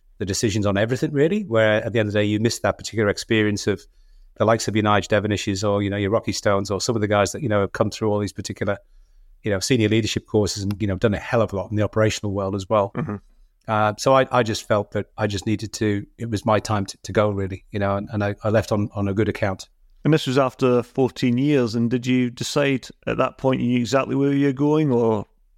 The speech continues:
Speaker 2: what was the situation?
Speaker 1: No, so, so it was literally after ten years, to be honest with you, because basically I did a couple of years after that, like, you know, for the reservist list, uh,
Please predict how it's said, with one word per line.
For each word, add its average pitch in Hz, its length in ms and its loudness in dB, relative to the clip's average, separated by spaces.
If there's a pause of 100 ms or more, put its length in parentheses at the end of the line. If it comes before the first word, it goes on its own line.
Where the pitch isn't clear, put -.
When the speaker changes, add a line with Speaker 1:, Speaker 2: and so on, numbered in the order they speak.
(260)
Speaker 2:
what 127 100 0
was 113 120 -6
the 113 200 -2
situation? - 320 -4
Speaker 1:
No, 147 220 4
so, 151 260 -2
so 156 140 0
it - 20 0
was 135 140 -2
literally 170 260 2
after 117 140 -4
ten 147 260 0
years, 123 220 0
to 107 80 -12
be 113 100 0
honest 120 180 0
with 107 40 -6
you, 101 80 -2
because 107 320 -2
basically 120 640 0 (300)
I 123 80 -4
did 113 160 0 (180)
a 117 140 0
couple 120 200 0
of 117 40 4
years 113 180 2
after 117 220 0
that, 110 180 2
like, 107 160 -2
you 113 60 -4
know, 107 100 2
for - 100 -10
the 104 80 0
reservist 110 520 0
list, - 240 -4 (240)
uh, 107 260 -4